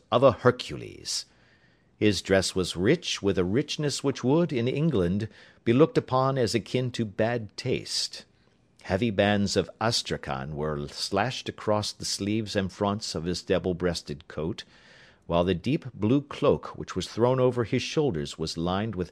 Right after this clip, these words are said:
flame-coloured silk, and secured at the neck with a brooch, which consisted of a single flaming beryl. Boots, which extended halfway up his calves, and which were trimmed at the tops with rich brown fur,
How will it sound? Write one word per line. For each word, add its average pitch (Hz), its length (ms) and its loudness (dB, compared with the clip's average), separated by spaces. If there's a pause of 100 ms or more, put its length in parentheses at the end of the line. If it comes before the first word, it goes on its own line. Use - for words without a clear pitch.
(140)
flame-coloured 139 880 0
silk, - 420 -4 (440)
and 82 140 -6
secured 123 440 2
at 135 140 0
the 147 80 2
neck 135 280 -2
with 127 140 0
a 143 60 4
brooch, 123 760 0 (320)
which 92 240 -2
consisted 117 520 -2
of 113 120 0
a 110 80 4
single 135 420 -2
flaming 107 520 0
beryl. 73 520 2 (920)
Boots, 127 560 2
which 80 180 -6
extended 87 480 -2
halfway 90 440 -2
up 82 160 -4
his 76 160 -6
calves, 73 640 -8 (260)
and 104 280 0
which 104 220 -2
were 101 80 2
trimmed 110 440 2
at 104 100 2
the 104 80 0
tops - 480 -4
with 90 180 -2
rich 95 380 -6
brown 98 340 2
fur, 87 480 0